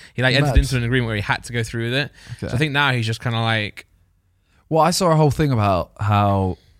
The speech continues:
Speaker 2: you can, like, buy verification or something.
Speaker 1: He's selling it, yeah. He was, he started it as twenty dollars, and then Stephen King got mad, so then he changed it to eight dollars.
Speaker 2: Yeah. So you can basically just buy verification for eight dollars.
Speaker 1: Yeah. Oh, Twitter Blue. Blue tick, yeah.
Speaker 2: Yeah.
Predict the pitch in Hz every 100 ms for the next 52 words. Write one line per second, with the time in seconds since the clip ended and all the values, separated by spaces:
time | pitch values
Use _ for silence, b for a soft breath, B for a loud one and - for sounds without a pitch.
0 | _ _ _ _ 110 127 113 101 - -
1 | 113 120 117 123 120 - 135 139 156 160
2 | 160 147 120 143 139 117 110 113 107 120
3 | 113 120 127 147 131 123 147 123 113 101
4 | 101 110 - b b b 113 117 113 -
5 | 117 110 120 95 110 107 95 117 110 110
6 | 107 - 110 110 117 120 143 - _ 135
7 | 120 85 80 107 - b b b - 175
8 | 170 143 160 170 160 156 127 113 135 139
9 | 127 123 110 120 107 110 104 101 - 95
10 | 82 107 - 120 113 104 117 - 131 131
11 | - 151 127 120 98 110 - - 117 113
12 | - 90 - 90 95 - 117 104 80